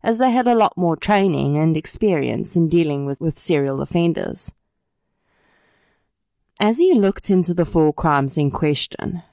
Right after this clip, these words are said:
which had been committed between August and October of two thousand and two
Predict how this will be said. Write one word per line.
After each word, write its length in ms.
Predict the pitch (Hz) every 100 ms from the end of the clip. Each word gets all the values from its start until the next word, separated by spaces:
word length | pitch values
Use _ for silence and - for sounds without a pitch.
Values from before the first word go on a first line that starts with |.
| _
which 320 | - 156 151 -
had 100 | 156
been 260 | 147 143
committed 680 | 143 160 156 - 143 - -
between 460 | 151 - 175 160 160
August 680 | - 165 151 139 - - -
and 260 | 151 143 131
October 640 | 127 - 185 170 156 143
of 160 | 135
two 160 | - 156
thousand 420 | - 135 131 147
and 160 | 139 131
two 360 | - 185 -